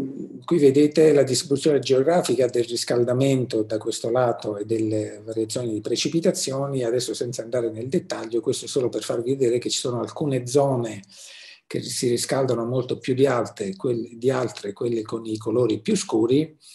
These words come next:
eh, e sono le famose zone calde di cui parlavamo. Faccio vedere questa perché, a parte l'Artico, che è la zona calda per eccellenza a causa dello scioglimento dei ghiacci,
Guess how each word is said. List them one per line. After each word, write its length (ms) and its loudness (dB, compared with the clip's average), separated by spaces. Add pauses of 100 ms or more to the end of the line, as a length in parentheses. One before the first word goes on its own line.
(640)
eh, 840 -8
e 40 0
sono 240 0
le 120 4
famose 480 0
zone 260 0
calde 440 0
di 120 -2
cui 140 0
parlavamo. 580 0
Faccio 300 -2
vedere 200 2
questa 360 0
perché, 540 0 (560)
a 140 -20
parte 300 -2
l'Artico, 540 0
che 80 -2
è 40 -4
la 160 -6
zona 220 -8
calda 300 -6
per 140 -6
eccellenza 640 -6
a 60 -8
causa 260 -12
dello 120 -10
scioglimento 540 -6
dei 140 2
ghiacci, 560 -6